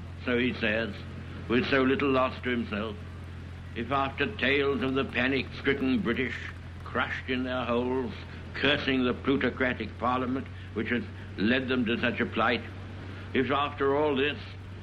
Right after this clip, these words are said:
his whole air onslaught were forced, after a while, tamely to peter out, the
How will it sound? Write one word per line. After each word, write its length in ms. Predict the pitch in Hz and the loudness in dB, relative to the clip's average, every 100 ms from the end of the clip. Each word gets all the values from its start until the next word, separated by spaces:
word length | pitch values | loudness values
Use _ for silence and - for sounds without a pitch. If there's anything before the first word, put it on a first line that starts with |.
| - - | -8 -2
his 140 | 117 | 0
whole 360 | - 135 151 147 | 2 4 6 6
air 300 | 135 147 147 | 6 4 4
onslaught 680 | 135 147 - 135 139 143 | 4 0 -2 0 2 2
were 200 | 135 131 117 - | 2 2 0 0
forced, 320 | 147 160 - - - - - - - - - | 2 2 0 -8 -12 -12 -12 -12 -12 -12 -4
after 340 | 110 123 143 131 | -2 0 0 0
a 60 | |
while, 440 | 127 120 123 113 - - | 2 0 2 0 -4 -4
tamely 400 | 123 143 135 113 | 2 2 4 2
to 140 | - 101 | 2 -2
peter 420 | - 143 127 107 | 2 2 4 4
out, 280 | 98 85 - - - - - - | 4 2 -4 -12 -12 -14 -14 -10
the 100 | - | -8